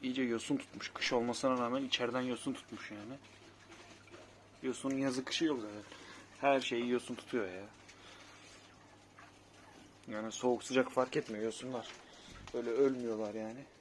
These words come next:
Burada gördüğünüz gibi şurası da kahverengi bir yosun kaplanmaya başlamış. Onu pek sevmedim. Ha, şöyle Japonları göstereyim. Bakın, bakın nasıl yiyor hatta. Evet arkadaşlar, bugünlük de videomuz bu kadar olsun.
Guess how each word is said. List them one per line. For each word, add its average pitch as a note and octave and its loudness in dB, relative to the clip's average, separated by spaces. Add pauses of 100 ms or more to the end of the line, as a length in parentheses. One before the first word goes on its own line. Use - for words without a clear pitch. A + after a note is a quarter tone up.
(220)
Burada A2+ -2
gördüğünüz A2+ -6
gibi - -16
şurası A#2+ -4
da C3+ 0
kahverengi B2 2
bir B2+ -4
yosun B2+ -2
kaplanmaya B2+ 0
başlamış. C3 -4 (1500)
Onu A#2 -4
pek B2+ 0
sevmedim. A#2 0 (100)
Ha, G#2+ -6
şöyle G#2+ -4 (180)
Japonları A2 -10
göstereyim. G#2+ -12 (140)
Bakın, A2+ -8
bakın A2+ -2
nasıl A2+ -4
yiyor G#2 -4
hatta. A2+ -10 (2250)
Evet A#2+ 2
arkadaşlar, A#2 -2
bugünlük A#2+ -2
de B2+ 2
videomuz A#2+ -4
bu B2 -10
kadar A#2 0
olsun. A2 -4